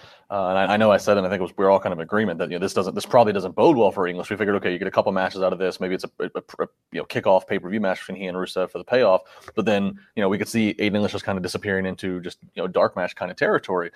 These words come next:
But it was encouraging, one, like you said, Nick, that there, that, that there's focus on him, that he has the reveal, that, that, that, that the card, that he holds the cards, but also little things that they didn't mention. The Happy Aiden Day T-shirt, the Aiden Day, the mic flag, like, so that kind,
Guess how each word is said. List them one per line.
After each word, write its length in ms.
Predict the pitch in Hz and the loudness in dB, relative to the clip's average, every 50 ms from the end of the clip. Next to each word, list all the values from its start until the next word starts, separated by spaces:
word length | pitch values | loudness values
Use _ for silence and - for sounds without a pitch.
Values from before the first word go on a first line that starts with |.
| - - - _ _ | -18 -20 -20 _ _
But 260 | - 120 117 - - _ _ - | 6 6 6 6 2 _ _ -4
it 160 | 101 101 123 | -2 2 6
was 220 | 139 147 170 180 165 | 8 8 8 8 6
encouraging, 540 | 143 120 120 143 160 156 117 107 104 101 | 4 4 4 6 6 6 6 4 2 4
one, 240 | 101 117 120 113 107 | 6 8 8 8 8
like 160 | 104 104 98 | 6 4 2
you 80 | 98 95 | 0 0
said, 180 | - 143 139 104 | 2 2 2 2
Nick, 160 | 98 90 - | 0 -4 -4
that 140 | 101 90 - | -6 -6 -2
there, 280 | 98 98 95 95 - 92 | 0 0 0 0 0 -2
that, 120 | 98 85 | -2 -2
that 160 | 95 90 - | -2 -4 -4
there's 140 | - - - | -6 -4 0
focus 320 | - 120 120 110 120 - | 2 2 4 2 2 0
on 120 | 110 104 101 | 0 0 0
him, 280 | 90 107 104 104 104 | 0 -2 -2 0 0
that 100 | 98 90 | -2 -4
he 180 | 98 107 120 120 | 0 2 2 4
has 180 | 117 113 110 - | 4 4 2 2
the 80 | 101 98 | -2 -4
reveal, 320 | 98 90 98 98 98 95 | -4 -2 -2 -2 -2 -2
that, 140 | 95 90 92 | -2 -4 -6
that, 140 | 98 - - | -6 -8 -8
that, 140 | 98 - | -10 -10
that 140 | - 95 - | -10 -12 -10
the 80 | - 92 | -10 -2
card, 340 | - 110 107 107 107 104 - | 2 4 6 6 6 4 2
that 80 | 95 | -2
he 80 | 120 139 | 0 2
holds 220 | 131 113 104 - | 2 2 2 2
the 60 | 98 | 0
cards, 260 | - 131 127 117 104 - | 2 4 6 6 6 6
but 100 | 110 117 | 6 6
also 300 | 165 202 - 135 117 - - - - - - | 6 6 6 6 4 4 4 -2 -12 -2 4
little 180 | 147 175 190 | 6 6 6
things 200 | 180 185 175 156 | 6 4 2 0
that 80 | 131 127 | 2 2
they 80 | 131 131 | 2 2
didn't 140 | 131 120 | 2 2
mention. 340 | 123 135 123 - - 87 92 _ _ _ _ - - - _ - - | 2 0 0 -2 -6 -14 -14 _ _ _ _ -20 -20 -20 _ -16 -10
The 80 | - 98 | -4 0
Happy 300 | 120 123 127 127 127 101 | 2 2 4 4 4 2
Aiden 280 | 123 131 123 120 123 | 4 4 2 2 2
Day 140 | 104 101 101 | 2 0 0
T-shirt, 480 | 98 - 131 123 117 - 92 98 - - _ _ - | 0 -2 -4 -4 -2 -4 -6 -6 -8 -14 _ _ -4
the 100 | 120 117 | 0 2
Aiden 260 | 117 127 135 131 120 | 2 2 2 4 6
Day, 300 | 120 120 113 110 104 - | 6 6 6 6 4 0
the 380 | 90 82 98 104 101 101 104 | -2 -2 2 4 4 4 4
mic 440 | 107 107 110 120 107 117 139 135 - - | 4 2 0 2 4 4 4 4 4 2
flag, 340 | - - - - 85 95 | -2 -2 -2 0 0 2
like, 160 | 110 107 - - _ _ _ _ _ _ _ _ - - | 4 4 4 2 _ _ _ _ _ _ _ _ -20 -8
so 140 | - - 131 | 0 4 4
that 180 | 143 147 151 | 6 6 6
kind, 140 | - 143 - | 2 0 0